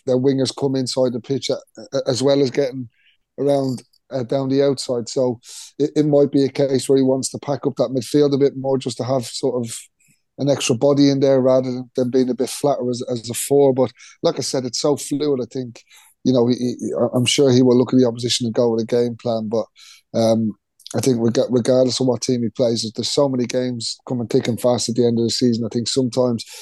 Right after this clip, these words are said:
there are gonna be bodies in there naturally. You know, Costa hadn't played in, in, in quite some time in terms of that.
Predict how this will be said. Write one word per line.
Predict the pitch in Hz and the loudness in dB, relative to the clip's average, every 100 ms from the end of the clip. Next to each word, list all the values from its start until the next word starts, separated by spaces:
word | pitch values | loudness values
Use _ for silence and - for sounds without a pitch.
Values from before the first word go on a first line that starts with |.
| - | -8
there | - 131 | 2 2
are | 135 | 4
gonna | 131 123 | 0 -2
be | 120 | -6
bodies | 113 123 120 117 | -4 -4 -4 -6
in | 123 | -6
there | 120 120 | -4 -4
naturally. | 123 - 120 120 | -6 -8 -4 -2
You | 120 | 0
know, | 113 | -2
Costa | - 135 - | -2 -2 -2
hadn't | 120 123 117 | -2 -4 -4
played | 127 123 127 | 0 0 2
in, | 123 120 | -2 -4
in, | 127 127 | -6 -2
in | 123 | -4
quite | - 135 120 | 0 0 2
some | 131 110 | 0 -2
time | 104 127 123 | 0 0 0
in | 120 | -2
terms | 127 127 120 | 2 2 2
of | |
that. | 131 123 | 2 0